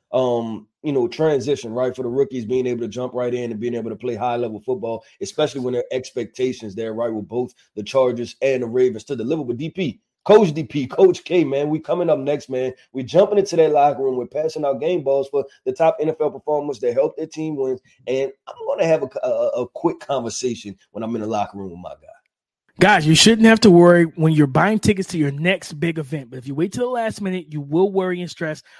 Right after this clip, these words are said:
Speaker 2: because at the last minute and moment, you're trying to compete with other buyers. You're trying to avoid dealing with scammers and scalpers, and you're trying to find the best deal. You wanna talk about best deals? You need to check out Game Time.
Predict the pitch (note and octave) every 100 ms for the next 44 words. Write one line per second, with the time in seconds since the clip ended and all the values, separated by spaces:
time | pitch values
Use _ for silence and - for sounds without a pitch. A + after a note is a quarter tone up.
0 | _ - A3+ F#3+ A#3 G#3 - - B3+ -
1 | B3 B3 A#3+ A#3+ A#3 A#3+ A#3+ A#3 A3+ B3
2 | A3+ F#3 F3+ - G#3 A3+ A3+ F3 - _
3 | - G#3 A3 - A#3+ C4 B3 B3+ G#3 F3
4 | E3 E3+ - _ _ E3+ F#3+ E3+ C3 D#3
5 | G3+ A3 G#3 A3+ A3 - F#3+ G#3+ G#3 G#3+
6 | - F#3+ F3 F3 E3 D3 A3+ B3+ A#3+ -
7 | F#3 F3+ D3+ D3 C3+ A#2+ A2+ - _ _
8 | _ E3+ G#3+ G3+ A3+ G#3 G3+ F3+ D#3 A3
9 | E3+ G#3+ B3 A#3 A3+ E3 - G#3+ G3+ F#3+
10 | D#3 E3+ F3 D#3+ - C#3 A2